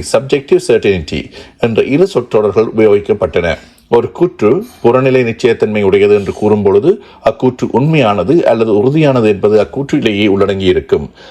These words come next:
அதாவது புறநிலை நிச்சயத்தன்மை ஒரு கூற்றின் உள்ளார்ந்த பண்பாக, inherent quality இருக்கும்.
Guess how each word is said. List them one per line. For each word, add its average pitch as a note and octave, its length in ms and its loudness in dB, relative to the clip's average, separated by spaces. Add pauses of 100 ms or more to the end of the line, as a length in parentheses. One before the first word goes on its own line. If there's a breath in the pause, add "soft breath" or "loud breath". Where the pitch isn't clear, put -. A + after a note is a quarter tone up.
அதாவது A2 520 0
புறநிலை B2 420 0
நிச்சயத்தன்மை A2 640 -2
ஒரு C3 160 0
கூற்றின் C#3 360 0
உள்ளார்ந்த F3+ 380 2
பண்பாக, F#2+ 560 0 (320 loud breath)
inherent D3+ 560 -2
quality G2+ 520 0 (200)
இருக்கும். F2+ 420 -2